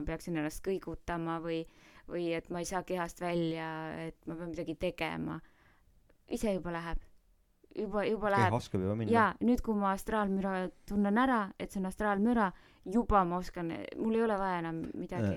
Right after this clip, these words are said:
Speaker 2: Äh, see on samamoodi kokkuvõttega ka, vaata, et kui inimesed hakkavad elus kokkuvõtet tegema selleks, et teha ruumi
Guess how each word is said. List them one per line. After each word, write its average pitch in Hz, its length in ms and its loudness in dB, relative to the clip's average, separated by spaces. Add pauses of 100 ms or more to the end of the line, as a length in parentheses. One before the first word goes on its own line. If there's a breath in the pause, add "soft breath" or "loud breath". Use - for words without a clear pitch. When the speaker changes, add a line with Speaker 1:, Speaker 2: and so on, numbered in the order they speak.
Speaker 2:
Äh, - 100 -10
see - 140 6
on 120 60 4
samamoodi 107 400 6
kokkuvõttega 95 600 4
ka, 110 160 4
vaata, 87 280 2
et - 40 -20
kui 95 140 0
inimesed 92 260 0
hakkavad 87 280 -2
elus 98 200 0
kokkuvõtet 87 480 0
tegema 87 240 -2
selleks, 90 320 0
et - 120 -4
teha 92 200 2
ruumi 92 460 6